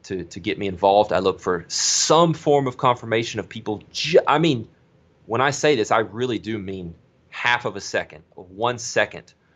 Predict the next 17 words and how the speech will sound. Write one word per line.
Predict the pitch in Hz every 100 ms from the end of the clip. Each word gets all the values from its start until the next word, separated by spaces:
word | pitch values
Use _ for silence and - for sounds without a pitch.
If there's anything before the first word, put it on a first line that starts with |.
| _ _
of | 101 95
that | 101 101 -
precise | 104 92 - 135 127 139 -
moment | 104 113 98 92
where | 85 95 95 92 - _ _ _ _ _ _
I | 98
believe | 95 98 92 104 135 131
I, | 107 101 -
I've | 98 92
identified | 87 92 85 107 110 - 95 90 82 - _ _ _ _ -
the | 104
turning | - 151 180 127
point | 85 95 90 85 - _ _ 98
of | 95
this | 110
particular | - 104 120 117 101
pullback. | 90 - 90 78 58 -